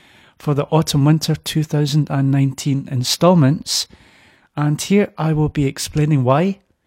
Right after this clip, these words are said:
Paris, as always, sets the scene and what you can expect to see on the streets of the capital for the upcoming season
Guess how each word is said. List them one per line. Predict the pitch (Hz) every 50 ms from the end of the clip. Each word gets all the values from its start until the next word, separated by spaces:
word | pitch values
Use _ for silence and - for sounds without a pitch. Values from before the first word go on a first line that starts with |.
| _ _ _ _ _
Paris, | - 139 143 165 180 190 - - - - - _ -
as | - 135 120 -
always, | 143 165 180 143 120 135 156 156 - - - _ _ _ _ - _ _ _ _ _ _ _ _ _
sets | - - 160 175 175 - -
the | 196
scene | 185 - - 147 147 185 185 - _ _ _ _ _ _ _ - - _ _
and | - 143 143 139 135 -
what | - 151 - -
you | 143 -
can | - 135
expect | 131 123 - - - - 143 143 - -
to | 147
see | - - - 175 180 180 - _
on | - 135 135 135
the | 131 131
streets | - - - 147 - - -
of | 123 120
the | 123 -
capital | - - 165 - - - - - 123 123 147 151 - _ - _ _ _ _ _ _ _
for | _ - 143
the | 117 - - 151
upcoming | 147 - - - 160 143 143 135 131
season | - - - 170 170 - 214 208 202 202 -